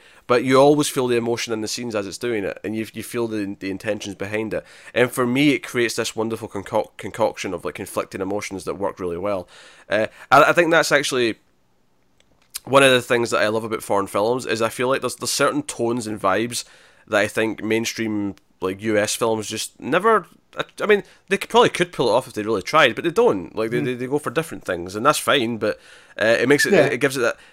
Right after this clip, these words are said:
Speaker 1: beyond just having a different language and in different locations, it, it really is what makes it feel, like,
Speaker 2: Well,
Speaker 1: unique and different.
Speaker 2: it has,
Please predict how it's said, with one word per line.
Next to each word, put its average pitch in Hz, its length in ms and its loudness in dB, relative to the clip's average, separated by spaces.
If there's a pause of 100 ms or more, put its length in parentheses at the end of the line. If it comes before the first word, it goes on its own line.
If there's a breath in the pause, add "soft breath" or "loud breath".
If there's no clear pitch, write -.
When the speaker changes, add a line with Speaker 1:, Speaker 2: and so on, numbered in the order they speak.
(260 soft breath)
Speaker 1:
beyond 151 440 8
just 147 160 0
having 135 320 2
a 120 100 4
different 123 280 -4
language 110 420 2
and 104 100 -4
in 101 80 -6
different 107 300 -6
locations, 104 640 -4 (280 soft breath)
it, 117 220 0
it 120 200 0
really 123 260 0
is 110 120 -2
what 110 120 -4
makes 110 180 -2
it 104 60 -10
feel, 104 160 -4
like, 98 80 4
Speaker 2:
Well, - 200 4
Speaker 1:
unique 107 380 -6
and 98 100 -8
different. 101 360 0
Speaker 2:
it - 20 8
has, - 300 2